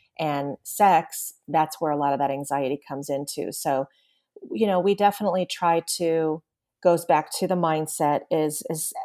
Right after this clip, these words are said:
asking, "What is sex about?" You know, thinking about what is the meaning of it and who are you having it with? And if you're having it with a partner, you know, do they love you? Do they respect you? And, and trying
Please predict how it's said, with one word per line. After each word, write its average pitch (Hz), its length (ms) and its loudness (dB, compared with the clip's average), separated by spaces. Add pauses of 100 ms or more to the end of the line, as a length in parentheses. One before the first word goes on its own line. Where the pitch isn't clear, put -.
asking, 175 580 2
"What 175 320 4
is 165 460 4 (260)
sex - 380 -2
about?" 151 480 2 (580)
You 180 80 0
know, 151 200 2
thinking 180 380 2
about 156 360 2
what 170 200 2
is 165 140 -2
the 160 80 -4
meaning 156 520 0
of 156 200 2
it - 360 0 (360)
and 156 500 0
who 196 140 0
are 185 60 2
you 165 160 0
having 151 380 0
it 147 140 -2
with? 156 300 0
And 240 100 0
if 233 120 -4
you're 190 100 2
having 160 240 2
it - 80 -4
with 151 160 -6
a 147 40 -8
partner, 180 760 0
you 180 140 -4
know, 151 220 -4 (340)
do 180 120 2
they 170 140 2
love 175 300 4
you? 147 240 0
Do 151 140 -2
they 147 120 -2
respect 147 580 -4
you? 156 200 0
And, 135 160 -4
and 156 160 -6
trying 196 420 -4